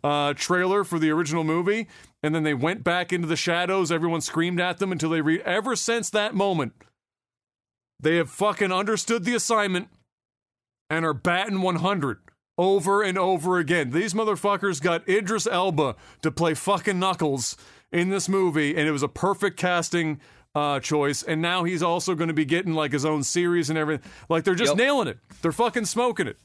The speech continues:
Speaker 1: And so hopefully they continue to do so, because really, it's the only thing that the Sonic franchise is <laughs> being used appropriately for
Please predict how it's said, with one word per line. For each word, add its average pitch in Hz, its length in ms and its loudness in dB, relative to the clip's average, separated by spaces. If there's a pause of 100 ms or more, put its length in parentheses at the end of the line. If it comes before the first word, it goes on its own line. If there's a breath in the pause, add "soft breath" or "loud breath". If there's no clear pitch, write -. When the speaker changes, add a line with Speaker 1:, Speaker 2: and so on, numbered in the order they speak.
(400 soft breath)
Speaker 1:
And 143 120 -4
so 185 100 0
hopefully 233 340 0
they 214 100 0
continue 214 400 -2
to 202 80 -4
do 220 220 -2
so, 165 220 2
because 147 340 0
really, 214 420 2
it's 165 160 -2
the 190 120 -2
only 220 300 0
thing 208 360 -2
that 180 280 -2
the 147 220 -4
Sonic 185 440 -2
franchise 180 560 0
is 135 120 -6
<laughs> 135 120 -6
being 180 360 -2
used 196 220 -2
appropriately 165 680 0
for 175 360 0